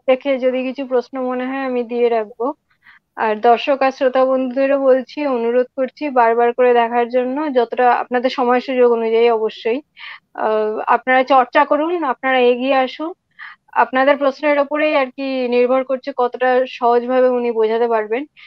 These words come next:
মানে শ্রোতা বন্ধুদের, দর্শক বন্ধুদের স-, বুঝতে কোথায় সমস্যা হচ্ছে বা কোনটা কঠিন লাগছে, সেটা না জানলে উনি আর কি করে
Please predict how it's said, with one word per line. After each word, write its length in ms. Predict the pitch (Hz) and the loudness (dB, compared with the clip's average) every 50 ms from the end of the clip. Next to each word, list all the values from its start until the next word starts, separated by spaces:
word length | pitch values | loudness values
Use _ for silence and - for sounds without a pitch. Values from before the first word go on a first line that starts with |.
| - - _ | -20 -20 _
মানে 380 | - 233 226 226 226 226 226 - - _ _ _ | -10 -6 -4 -2 -4 -4 -6 -8 -14 _ _ _
শ্রোতা 380 | - - 294 277 262 285 277 262 | -6 0 2 2 4 4 4 4
বন্ধুদের, 480 | 285 285 277 269 269 269 277 277 262 | 4 2 2 2 0 2 2 2 4
দর্শক 320 | 254 254 247 233 - 302 285 | 6 4 2 2 0 -2 -2
বন্ধুদের 540 | 269 277 269 277 269 277 254 294 285 277 | 0 -2 -2 -2 -4 -4 -2 0 0 0
স-, 140 | 254 - - | -2 -4 -10
বুঝতে 580 | 233 269 247 226 254 247 - _ _ - 302 294 | -10 -8 -6 -6 -6 -6 -6 _ _ -6 -6 -2
কোথায় 300 | 294 285 254 294 294 277 | -2 -2 -2 -2 -2 -2
সমস্যা 500 | 277 262 247 247 254 247 - - 294 262 | -2 -4 -2 -2 -4 -4 -2 -2 -2 0
হচ্ছে 440 | 254 262 254 - _ - 233 220 233 - - - - - - - _ | 2 0 -2 -2 _ -2 -2 -2 -2 -4 -10 -18 -20 -20 -20 -12 _
বা 160 | 233 233 233 | 2 2 2
কোনটা 320 | 226 262 254 262 254 277 262 | 4 2 2 2 2 0 2
কঠিন 260 | - 254 254 262 302 302 | 2 0 0 2 2 2
লাগছে, 280 | 285 262 254 233 240 | 4 4 4 2 0
সেটা 340 | 226 - 269 254 277 277 277 | -4 -2 -4 0 0 0 2
না 260 | 269 262 247 247 254 | 2 2 2 2 2
জানলে 580 | 254 269 269 277 277 277 277 277 277 269 269 262 | 2 0 0 0 0 0 2 2 4 4 4 4
উনি 480 | 247 247 - - 262 254 254 254 254 | 2 0 -2 -6 -6 -2 0 0 2
আর 160 | 254 254 247 240 | 2 2 0 0
কি 220 | - _ 262 247 | -4 _ -10 -4
করে 460 | - 254 247 247 247 233 233 - - | 0 2 4 4 4 4 2 0 -4